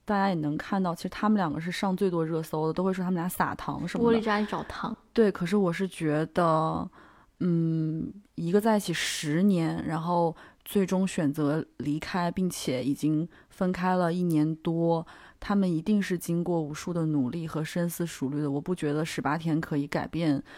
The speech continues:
Speaker 1: 就是我们看到的一定只是表象嘛。
Speaker 2: 嗯。
Speaker 1: 就我觉得真正的他们两个人相处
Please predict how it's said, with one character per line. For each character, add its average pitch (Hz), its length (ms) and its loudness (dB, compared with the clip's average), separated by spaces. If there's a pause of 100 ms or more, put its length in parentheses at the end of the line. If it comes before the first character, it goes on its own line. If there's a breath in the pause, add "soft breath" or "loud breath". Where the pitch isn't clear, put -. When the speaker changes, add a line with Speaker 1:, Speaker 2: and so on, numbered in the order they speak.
(120)
Speaker 1:
就 - 80 -10
是 220 80 4
我 185 140 6
们 143 140 6
看 233 200 4
到 214 100 6
的 190 80 2
一 160 100 -4
定 196 200 2
只 135 120 -2
是 147 120 -4
表 - 280 0
象 170 240 0
嘛。 214 100 4
Speaker 2:
嗯。 196 160 4
Speaker 1:
就 214 100 6
我 196 60 8
觉 180 100 2
得 185 80 2
真 214 220 4
正 220 200 4
的 180 60 2
他 175 140 0
们 202 60 4
两 175 100 2
个 160 60 -2
人 170 60 0
相 185 220 0
处 165 320 -2